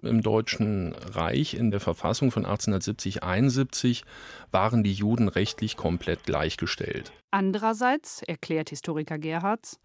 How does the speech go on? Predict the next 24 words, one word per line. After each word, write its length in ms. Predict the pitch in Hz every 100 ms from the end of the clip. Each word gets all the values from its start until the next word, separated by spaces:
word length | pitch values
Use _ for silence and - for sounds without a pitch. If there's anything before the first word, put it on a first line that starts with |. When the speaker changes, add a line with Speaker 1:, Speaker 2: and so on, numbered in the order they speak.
| -
Speaker 1:
der 120 | -
Antisemitismus 1300 | 110 160 196 139 127 110 - 196 - 120 120 107 -
oder 220 | 110 101
die 140 | 98
Judenfeindschaft 1080 | 98 120 175 139 - 95 87 82 71 71 -
war 120 | 101
nie 320 | 107 123 156
wirklich 360 | 131 135 131 -
vollständig 720 | - 113 - 92 95 98 -
weg. 280 | 67 - - - - - -
Es 160 | - -
gab 260 | 104 - 127
immer 260 | 143 170
wieder 200 | 160 143
Diskussionen 680 | 131 123 - 120 120 127 127
im 120 | 113
neunzehnten 580 | 107 110 123 - 110 101
Jahrhundert, 540 | 92 104 139 131 -
auch 260 | 92 135 -
getragen 580 | 143 - 104 113 127 131
von 200 | 110 110
prominenten 880 | - 107 101 98 127 139 - 123 110
Professoren, 1040 | - 104 85 - - 135 139 - 117 113
Gelehrten. 800 | 92 92 98 117 123 - 120 113